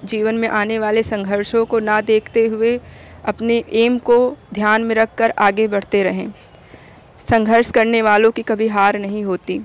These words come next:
मैंने सात-सात घंटे पढ़ाई की। आप लोग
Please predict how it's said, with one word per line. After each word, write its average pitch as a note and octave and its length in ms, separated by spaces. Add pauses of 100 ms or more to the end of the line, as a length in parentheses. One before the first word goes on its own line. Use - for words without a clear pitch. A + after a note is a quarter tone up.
(600)
मैंने A#3 420
सात-सात A3 600
घंटे G#3+ 420
पढ़ाई G#3 480
की। A#3 280 (680)
आप A3+ 280
लोग A#3 400